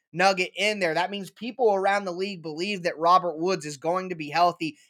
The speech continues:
in time to play good football in time, to get involved in training camp. So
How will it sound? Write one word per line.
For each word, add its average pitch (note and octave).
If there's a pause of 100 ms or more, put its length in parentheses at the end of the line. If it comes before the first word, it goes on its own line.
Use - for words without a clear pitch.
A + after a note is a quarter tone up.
(120)
in G3+
time F3 (180)
to C#3
play F3
good F3+
football F3 (160)
in G3
time, F3+ (200)
to C#3+
get F#3+
involved F3+
in E3+
training E3+
camp. E3+
So D#3